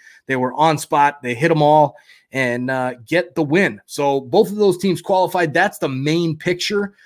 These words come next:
for, uh, that tournament, because that tournament is what it's about for, uh, is qualifying for the Olympics. And both Mexico and Honduras got in. But when you're playing for a trophy, there, there is still a push to go hard and to win that trophy.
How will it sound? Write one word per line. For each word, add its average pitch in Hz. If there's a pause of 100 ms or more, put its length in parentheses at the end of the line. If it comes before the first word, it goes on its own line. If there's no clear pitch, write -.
(180)
for, 165
uh, 139
that 151
tournament, 196 (340)
because 143 (760)
that 165
tournament 165
is 135
what 147
it's 143
about 117 (320)
for, 127
uh, 117
is 127
qualifying 139
for 139
the 127
Olympics. 110
And 127
both 151
Mexico 147
and 139
Honduras 139
got 127
in. 123
But 123
when 120
you're 113
playing 185
for 170
a 151
trophy, 139 (420)
there, 131
there 131
is 120
still 180
a 143
push 143
to 135
go 135
hard 123
and 120
to 120
win 135
that 120
trophy. 123